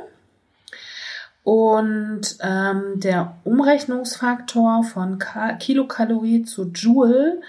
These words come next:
ist vier Komma eins acht ungefähr. Also eine Kilokalorie ist gleich vier Komma eins acht Kilojoule.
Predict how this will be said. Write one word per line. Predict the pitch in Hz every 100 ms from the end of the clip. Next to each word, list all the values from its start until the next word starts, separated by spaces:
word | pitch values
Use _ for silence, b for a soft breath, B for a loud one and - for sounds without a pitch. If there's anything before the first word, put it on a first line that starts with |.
| B B B _
ist | 196 208 226 - -
vier | - - 208
Komma | 202 196 175 175 -
eins | 170 170 170 -
acht | 139 - -
ungefähr. | 139 156 - 165 - _ _
Also | 180 170
eine | - 190 254 294 339 330
Kilokalorie | - 233 233 226 226 226 233 240 B B -
ist | 208 - -
gleich | 185 185 185
vier | - 185 175
Komma | 180 170
eins | 170 165 -
acht | 170 -
Kilojoule. | - - - - 76 -